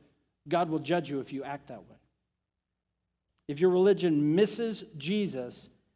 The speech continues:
get rid of your religion. You cannot fit Jesus in the old patterns. You can't use the law or religious obligation or a, a system of rules and expected behaviors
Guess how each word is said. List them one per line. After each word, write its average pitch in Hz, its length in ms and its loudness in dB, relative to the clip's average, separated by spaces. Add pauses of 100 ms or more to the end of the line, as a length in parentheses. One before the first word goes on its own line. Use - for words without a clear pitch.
(320)
get 160 200 0
rid 185 220 4
of 139 380 -2
your 160 120 0
religion. 156 440 0
You 127 100 -8
cannot 220 560 -2
fit 214 160 4
Jesus 160 540 -2
in 165 180 0
the 151 140 2 (100)
old 196 300 4
patterns. 170 580 -6 (640)
You 180 140 -2
can't 233 380 -2
use 214 280 0
the 208 100 2
law 202 460 4
or 185 160 4
religious 208 520 4
obligation 202 800 2
or 190 260 2
a, 175 200 4 (220)
a 170 80 2
system 240 420 0
of 185 140 4
rules 240 440 2
and 214 100 2
expected 226 580 -2
behaviors 196 680 2